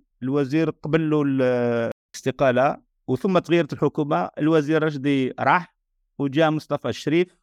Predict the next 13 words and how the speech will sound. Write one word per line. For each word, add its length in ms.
ومصطفى 400
الشريف 480
وزير 440
على 180
جديد، 320
ما 100
على 140
باله 400
ولا 360
شيء 220
ب-، 120
ب-، 520
بالم-، 260